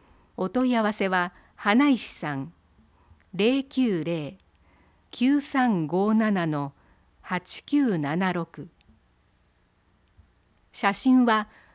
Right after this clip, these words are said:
プレジョブと書かれたのぼり旗。活動先には、この旗がかかっています。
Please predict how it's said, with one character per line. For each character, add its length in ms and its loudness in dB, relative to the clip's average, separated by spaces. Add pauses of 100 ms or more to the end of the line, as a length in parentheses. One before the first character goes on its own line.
(120)
プ 180 -4
レ 140 0
ジ 120 -4
ョ 80 -2
ブ 280 -4
と 180 -4
書 100 -6
か 140 -4
れ 100 -4
た 140 -6
の 120 -2
ぼ 140 0
り 100 -2
旗。 360 -12 (800)
活 220 -4
動 160 2
先 300 0
に 140 4
は、 200 -2 (240)
こ 140 0
の 140 6
旗 280 0
が 140 4
か 120 -6
か 100 -4
っ 60 -6
て 160 -12
い 100 -6
ま 120 -8
す。 220 -20